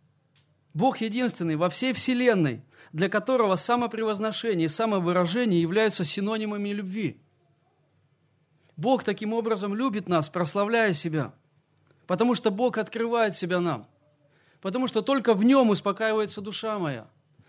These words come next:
только Он — утешение и радость наша. И мы очень часто ищем нашу радость в чём-то другом, но не в Нём, и не находим этого. «Издали явился мне Господь и сказал: любовью вечной я возлюбил тебя,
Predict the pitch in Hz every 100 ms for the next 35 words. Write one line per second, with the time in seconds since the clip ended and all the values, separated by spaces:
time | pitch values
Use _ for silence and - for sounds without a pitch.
0 | _ _ 220 202 240 240 285 233 202 220
1 | - 254 233 226 247 202 170 175 156 123
2 | - _ _ _ _ _ _ _ _ _
3 | 214 247 277 240 226 196 226 214 180 -
4 | 233 240 196 202 190 196 202 214 185 -
5 | 233 226 233 202 226 254 247 185 202 220
6 | 226 240 151 110 _ _ _ _ _ _
7 | _ _ - 220 240 233 - 254 208 202
8 | 175 147 107 - _ _ _ _ _ _
9 | _ _ _ _ 254 233 170 165 170 175
10 | 233 233 196 190 190 180 175 208 196 151
11 | - 175 196 190 151 160 180 175 165 151
12 | 220 240 - 165 165 165 160 190 196 240
13 | 175 160 143